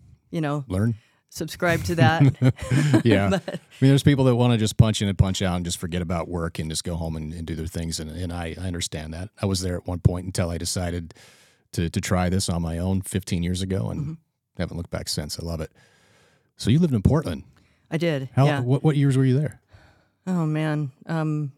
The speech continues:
Speaker 1: from too long. Uh, from
Speaker 2: <laughs>
Speaker 1: ninety-something to two thousand ten when I left. So
Speaker 2: Ten.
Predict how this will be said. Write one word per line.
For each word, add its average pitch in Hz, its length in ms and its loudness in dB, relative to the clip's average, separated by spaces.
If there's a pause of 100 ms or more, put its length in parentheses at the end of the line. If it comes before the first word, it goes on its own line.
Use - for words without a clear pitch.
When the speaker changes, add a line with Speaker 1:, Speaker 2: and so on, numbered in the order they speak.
(200)
Speaker 1:
from 160 440 -2 (380)
too 175 160 -4
long. 135 260 -4 (140)
Uh, 147 240 -4
from 156 480 0 (200)
Speaker 2:
<laughs> - 200 -18 (440)
Speaker 1:
ninety-something 151 1040 -4
to 143 680 -4 (500)
two 170 120 -4
thousand 143 360 -2
ten 143 340 -4
when 131 100 -4
I 131 100 -6
left. 127 520 -8 (320)
So 92 120 0
Speaker 2:
Ten. 87 500 -2